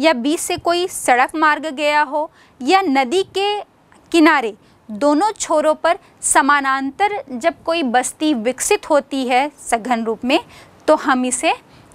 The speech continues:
रैखिक प्रतिरूप कहते हैं। और यहाँ पर इस डायग्राम के माध्यम से आप समझ भी पा रहे होंगे कि इसका, आ, पैटर्न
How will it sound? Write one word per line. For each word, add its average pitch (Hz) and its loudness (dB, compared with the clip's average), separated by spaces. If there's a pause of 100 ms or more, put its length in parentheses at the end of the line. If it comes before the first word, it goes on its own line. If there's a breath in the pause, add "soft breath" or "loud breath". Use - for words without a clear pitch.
रैखिक 269 0 (140)
प्रतिरूप 247 -2 (340)
कहते 220 -2
हैं। 330 0 (400 loud breath)
और 254 4
यहाँ 262 0
पर 269 0
इस - -8 (260)
डायग्राम 247 2
के 277 -2
माध्यम 240 0
से 254 0
आप 240 2 (320 soft breath)
समझ 254 0
भी 349 -2
पा 330 0
रहे 330 0
होंगे 320 -2
कि - -10
इसका, 302 -2
आ, 302 0
पैटर्न 262 -2